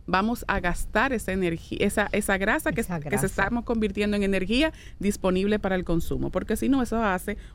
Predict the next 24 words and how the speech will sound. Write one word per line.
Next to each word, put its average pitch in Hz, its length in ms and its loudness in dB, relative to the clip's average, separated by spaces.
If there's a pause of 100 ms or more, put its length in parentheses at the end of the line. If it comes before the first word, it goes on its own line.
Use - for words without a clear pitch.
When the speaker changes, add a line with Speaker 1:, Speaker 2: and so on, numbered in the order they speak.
Speaker 1:
un 220 140 0
círculo 220 600 0
vicioso 165 500 0
a - 140 -4
nivel 160 260 -2
del 214 80 -2
metabolismo 214 560 0
celular 214 420 0
y - 100 -4
se 170 160 -4
va 165 80 -2
a 170 40 0
depositar 170 480 -2
a - 20 0
nivel 156 300 -2
de 143 100 0
hígado. 127 120 -2
Speaker 2:
Este, 262 480 2
este 262 260 2
tratamiento, 190 680 4
luego 180 320 2
que 175 320 0
es 175 80 -2
inyectado 151 720 0